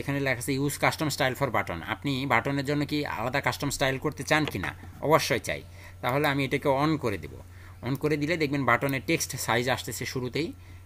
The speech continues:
এই যে লেখাটা লার্ন মোর, এটার সাইজটা কত হবে আপনি আপনার পছন্দ মতো দিতে পারেন। এখানে বর্তমানে ডিফল্টভাবে আছে টোয়েন্টি, আপনি চাইলে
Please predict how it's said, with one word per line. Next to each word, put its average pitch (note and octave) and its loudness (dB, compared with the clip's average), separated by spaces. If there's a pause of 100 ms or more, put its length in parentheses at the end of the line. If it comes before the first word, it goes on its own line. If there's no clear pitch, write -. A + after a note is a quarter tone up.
(120)
এই B2 2
যে C3 4 (220)
লেখাটা B2 2 (100)
লার্ন A#2 6
মোর, B2+ -2
এটার A2+ -4
সাইজটা A2+ 0 (100)
কত A2+ -4 (100)
হবে A2 -4 (240)
আপনি - -6 (100)
আপনার A#2 -6
পছন্দ C3 -4 (120)
মতো B2+ -4
দিতে A2+ -4
পারেন। A#2 -2 (540)
এখানে C3 -2
বর্তমানে B2 -2
ডিফল্টভাবে B2+ 0
আছে B2+ -4 (100)
টোয়েন্টি, B2+ -4 (420)
আপনি B2 -6
চাইলে A#2 0